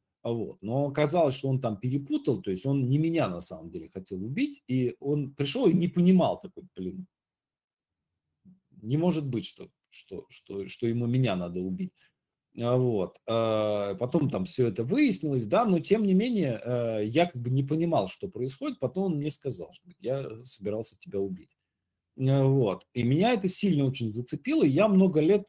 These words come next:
как бы думал, что с этим можно сделать. Я сделал совершенно другую историю. Историю про то, как человек сидит и ждет, что его сейчас придут и убьют. Но,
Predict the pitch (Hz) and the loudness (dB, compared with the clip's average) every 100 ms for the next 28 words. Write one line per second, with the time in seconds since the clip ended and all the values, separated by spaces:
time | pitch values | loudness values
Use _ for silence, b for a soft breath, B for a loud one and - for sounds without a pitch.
0 | - 127 107 104 - 113 117 151 110 92 | -4 -2 -2 -4 -6 -2 4 4 4 -2
1 | - 123 - - 107 107 95 104 95 90 | -4 -6 -6 -6 -6 -6 -8 -8 -10 -10
2 | - - 98 156 202 202 214 185 160 165 | -14 -12 2 2 6 6 6 6 4 4
3 | - 175 208 196 135 131 131 139 135 - | 4 4 4 4 2 0 0 0 -2 -4
4 | 98 - _ _ _ _ _ - - 185 | -6 -6 _ _ _ _ _ -8 2 6
5 | 180 131 120 196 202 139 - 123 127 165 | 6 4 0 0 0 -2 -2 0 0 0
6 | - 131 135 202 170 127 107 156 127 - | -2 -2 -2 0 0 0 4 4 4 -2
7 | - 95 95 117 160 - 92 - 120 - | -4 -4 -2 -2 -4 -4 -6 -2 -2 -2
8 | - _ 107 101 131 135 - 104 113 104 | -14 _ -8 -4 -6 -6 -6 -6 -4 -4
9 | 92 87 - _ _ _ _ _ _ _ | -6 -8 -14 _ _ _ _ _ _ _
10 | _ _ - 120 156 | _ _ 2 6 8